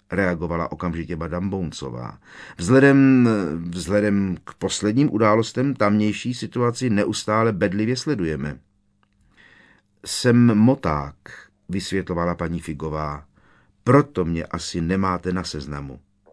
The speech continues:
„Tak moták,“ vyjel na ní Popletal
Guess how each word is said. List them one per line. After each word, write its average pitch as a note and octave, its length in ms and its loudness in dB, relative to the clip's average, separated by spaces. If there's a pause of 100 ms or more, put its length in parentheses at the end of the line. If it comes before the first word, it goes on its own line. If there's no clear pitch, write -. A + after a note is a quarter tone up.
(280)
„Tak F#2 240 -4
moták,“ F#2+ 1000 4 (480)
vyjel F2+ 380 -4
na F2 100 -2
ní F2 120 -4
Popletal G2 760 -4